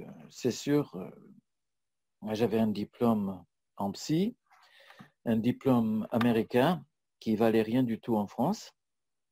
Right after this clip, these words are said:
Puisque c'était pas une grande université, c'était une université d'État.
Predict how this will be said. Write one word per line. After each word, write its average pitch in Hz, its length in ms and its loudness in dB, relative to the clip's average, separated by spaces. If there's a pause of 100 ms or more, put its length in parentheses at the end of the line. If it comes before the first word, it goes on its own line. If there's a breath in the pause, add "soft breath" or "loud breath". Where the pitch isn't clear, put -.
(720)
Puisque - 280 -4
c'était - 240 -2
pas 113 240 2
une 110 80 2
grande 110 320 -2
université, 104 880 0
c'était - 300 -12
une 95 380 -4
université 90 600 -8
d'État. 101 460 -4